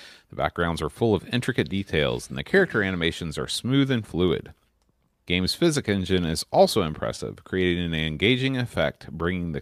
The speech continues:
levels to life. The game's gameplay is challenging, but it's also fair. The levels are well, well designed, and the enemies are challenging, but not impossible to defeat. The game also features a variety of power-ups that can help the player progress. However,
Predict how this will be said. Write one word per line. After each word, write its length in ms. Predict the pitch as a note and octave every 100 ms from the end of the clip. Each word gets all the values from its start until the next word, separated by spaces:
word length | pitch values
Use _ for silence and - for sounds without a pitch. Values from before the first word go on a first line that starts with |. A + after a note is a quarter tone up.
| E2
levels 320 | F#2 G#2 G#2
to 140 | -
life. 480 | F#2 C2+ B1 - - _ _ _ _ _ _ _
The 60 | D2
game's 240 | G#2 A2
gameplay 380 | - B2+ - C3
is 120 | G2+
challenging, 580 | - G#3+ C#4+ D3+ A2+ A2+
but 80 | B2+
it's 100 | -
also 260 | D3 -
fair. 520 | F3+ - D#4 D4 - -
The 80 | -
levels 340 | D2+ E2+ F2 D#2
are 40 |
well, 340 | D#2 E2 G#2 -
well 260 | F#2 F#2+ B2+
designed, 540 | D3+ B2 E2+ D#2+ D#2
and 160 | - E2
the 100 | D#2
enemies 320 | A2+ B2 G#2+
are 80 | E2
challenging, 560 | - G#3+ E3 F2 E2+
but 140 | E2 -
not 240 | A#3+ A3+
impossible 480 | A#2+ - F2+ - C#2
to 80 | A#1+
defeat. 400 | A1+ - A#1+ - - _ - - - _
The 60 | G2+
game 200 | A2 A#2+
also 240 | A#2+ -
features 420 | G#2 A#2+ - G2
a 60 | F2
variety 420 | E2+ G2+ A#2+ A#2
of 120 | E2+
power-ups 500 | - D#3 D3 B2 A2+
that 140 | - F#2+
can 140 | C#2+
help 260 | - C#3+ -
the 80 | -
player 320 | - A#2+ A#2+
progress. 640 | - F2 D#2 - - - - _ _ -
However, 400 | E3+ B3 F#3 C#2